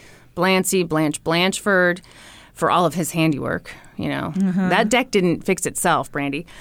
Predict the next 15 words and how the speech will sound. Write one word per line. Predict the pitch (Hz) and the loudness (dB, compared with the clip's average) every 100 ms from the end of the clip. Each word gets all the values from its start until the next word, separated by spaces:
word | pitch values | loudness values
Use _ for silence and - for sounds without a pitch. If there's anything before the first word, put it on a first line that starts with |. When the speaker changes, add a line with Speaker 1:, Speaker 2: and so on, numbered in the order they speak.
| - - | -18 -2
Speaker 1:
Also | 320 427 403 | 2 4 2
huge | - 339 - | 4 2 2
paychecks | - 277 262 285 269 - | -4 -4 -2 0 -2 2
to | |
Mary | 247 165 170 240 | 4 6 6 6
Marks, | 165 160 202 - - - - - | 6 4 2 -2 -6 -6 -12 -12
'cause, | 170 | -6
you | 160 | -4
know, | 147 | -4
she'd | - 196 170 - | -2 -4 -4 -4
been | 180 170 | 0 0
an | 147 | 0
excellent | 165 - 147 - | -2 -4 -6 -2
bookkeeper. | 165 160 - 139 - 185 | -4 -4 -10 -8 -4 -2
Speaker 2:
Yeah. | 185 147 143 | -2 -4 -6